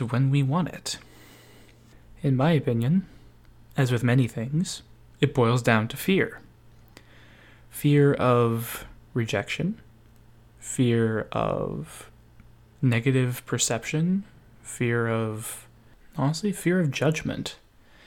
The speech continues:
Because whether we like it or not, there are people out there who judge us based on what they perceive to be how we are as people. And we take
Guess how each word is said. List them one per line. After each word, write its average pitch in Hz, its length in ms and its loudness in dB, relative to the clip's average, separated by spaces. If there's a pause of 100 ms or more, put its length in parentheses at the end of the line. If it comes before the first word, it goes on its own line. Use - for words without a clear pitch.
(580)
Because 123 800 -2 (160)
whether 147 560 4
we 143 220 4
like 143 280 2
it 139 80 2
or 131 120 2
not, 120 440 0
there 117 220 -2
are 131 320 -2
people 147 420 0
out 156 220 -4
there 120 280 2
who 151 520 -2 (800)
judge 156 400 2
us 151 280 -2
based 135 440 -4
on 139 460 4 (360)
what 120 240 -4
they 147 560 0 (440)
perceive 135 540 0
to 120 120 -6
be 120 380 -2
how 131 420 2
we 143 240 -4
are 139 280 0
as 143 140 -4
people. - 400 -8 (1300)
And 123 120 0
we 123 300 0
take - 560 -2